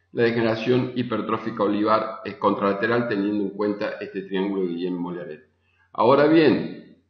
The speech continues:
como en el caso que presentamos, si la lesión es bilateral, la degeneración va a ser en este caso una, una lesión que afecta al núcleo dentado de manera bilateral, entonces la degeneración hipertrófica olivar inferior va a ser bilateral.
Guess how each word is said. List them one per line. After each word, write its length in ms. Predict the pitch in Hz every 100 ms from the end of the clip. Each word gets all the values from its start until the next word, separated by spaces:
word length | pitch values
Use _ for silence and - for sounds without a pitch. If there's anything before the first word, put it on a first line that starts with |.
| _
como 200 | 95 101
en 80 | 95
el 60 |
caso 240 | 127 127 120
que 80 |
presentamos, 800 | 120 117 113 127 127 135 98 87
si 80 | 90
la 100 | 87
lesión 400 | 95 - 123 110
es 180 | 107 110
bilateral, 600 | 113 117 120 135 131 123
la 140 | 110
degeneración 1040 | 101 101 101 101 95 92 - 110 117 120 95
va 120 | 95
a 100 | 92
ser 160 | 104 98
en 100 | 95
este 200 | 95 98
caso 300 | 107 - 90
una, 380 | 92 90 87 -
una 340 | 95 90 92 90
lesión 380 | 87 85 110
que 100 | 98
afecta 460 | 98 - 104 - 104
al 100 | 98
núcleo 280 | 113 113 101
dentado 540 | 95 95 101 92 87
de 100 | 90
manera 320 | 87 98 104
bilateral, 640 | 110 127 127 147 135 135 - - _ _
entonces 680 | 98 104 107 104 98 113 113 - - _ _ -
la 220 | 98 98
degeneración 640 | 98 98 101 95 110 104
hipertrófica 640 | 92 98 92 95 101 101 98
olivar 340 | 101 107 107
inferior 460 | 104 - 131 139 123
va 60 |
a 40 | 110
ser 240 | 104 104
bilateral. 540 | 101 95 90 92 87